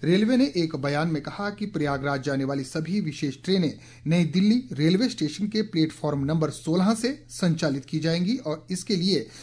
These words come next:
प्रवेश और निकास अजमेरी गेट की तरफ से होगा। भीड़ को एक प्लेटफॉर्म पर जमा होने से रोकने के लिए ऐसा किया गया है। बाकी सभी प्लेटफॉर्म से नियमित ट्रेनों का परिचालन जारी रहेगा। इसके अलावा नई दिल्ली रेलवे स्टेशन पर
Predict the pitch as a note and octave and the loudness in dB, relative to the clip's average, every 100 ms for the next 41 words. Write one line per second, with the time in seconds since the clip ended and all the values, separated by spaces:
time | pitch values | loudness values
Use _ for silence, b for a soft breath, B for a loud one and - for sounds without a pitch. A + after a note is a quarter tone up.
0 | B - E3+ F#3+ B3+ - D#3 C3+ C#3 F3+ | B -4 2 4 4 0 -2 -2 0 0
1 | D3 - - D#3+ E3 F#3 A#3+ D#3 C#3+ - | 0 -2 -4 0 4 4 4 0 -2 -4
2 | C3+ C3+ B2+ A#3+ D#3+ D3+ D#3 B2 B B | -6 -6 -6 -2 2 4 2 0 B B
3 | B B C3+ A#3+ G#3+ B3+ C4+ F#3+ F#3+ F3+ | B B 0 2 2 0 0 2 2 2
4 | D#3+ D#3+ D#3 - D#3 - - C3+ D3 C3+ | -2 0 0 0 -2 -2 -4 -2 -4 -2
5 | D3 F3+ F3+ C3+ C#3+ F#3 F#3 F#3+ F#3+ G#3+ | -2 -4 -4 -4 -4 -4 -4 -2 -4 -4
6 | D#3+ C#3 D#3 D3 - - G#3 C3+ C#3+ C3 | -6 -4 -6 -6 -12 0 0 2 -2 -2
7 | C3 - B B B D3 F#3 F3+ G3 G3 | -8 -12 B B B 2 2 4 -2 0
8 | A3+ C4 E3+ D#3 D#3 F3+ F#3 A3+ C4+ B | 0 2 0 0 -2 -2 0 -2 -2 B
9 | B D3+ F3+ G#3 B3+ A#3+ - D#3 F3+ G3+ | B 2 6 8 6 2 -2 0 0 -2
10 | D#3 D3 C3+ E3 E3 A#3+ E3+ D3+ C#3+ C3+ | -4 -4 -2 -2 -2 0 0 0 0 -2
11 | C#3 C3+ - b b - F3+ A3+ G3+ G#3+ | -4 -6 -8 b b -4 0 0 2 4
12 | G#3+ C#4 F#3+ D3 D#3+ G#3 E3 D3+ C#3+ - | 4 2 2 2 2 2 2 2 0 -4
13 | D#3 G3+ G3+ G#3+ | -4 -2 0 0